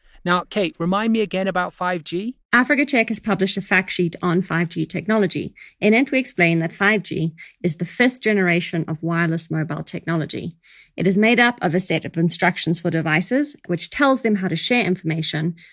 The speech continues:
Speaker 2: and the technology that allows them to do so.
Speaker 1: Five G is faster than the previous iteration, four G,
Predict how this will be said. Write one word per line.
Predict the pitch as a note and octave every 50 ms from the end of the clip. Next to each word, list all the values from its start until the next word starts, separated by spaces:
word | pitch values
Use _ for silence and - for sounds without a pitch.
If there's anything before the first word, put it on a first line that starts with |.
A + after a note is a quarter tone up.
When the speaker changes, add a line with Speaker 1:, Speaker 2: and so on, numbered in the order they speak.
| - _ - _
Speaker 2:
and | - G#3 A3 G#3+
the | A3+
technology | A#3 - A3 G3 F3+ E3 E3 E3+ E3 - E3+ E3
that | D#3+ E3+ E3+
allows | E3 E3+ D#3+ D#3 E3 D#3 -
them | D#3 D#3
to | D#3+ -
do | - - F3 -
so. | - - - - - E3 - _ _ _
Speaker 1:
Five | - - G#3+ A#3+ C4 C4 G#3
G | - G3+ G#3 G#3 G3+ F#3+
is | E3+ - - - _ _ -
faster | E3 F3 G3 G#3+ G3+ - - - C#3+ C3+
than | C3 C3+ C#3 C#3
the | C#3+
previous | - G3+ G#3+ G#3+ F#3+ F3 -
iteration, | D3+ C3+ - C#3 B2+ B2+ B2 - - C3+ B2+ B2
four | - - B3 A#3+ G3 E3
G, | C3 B2+ B2 D3+ -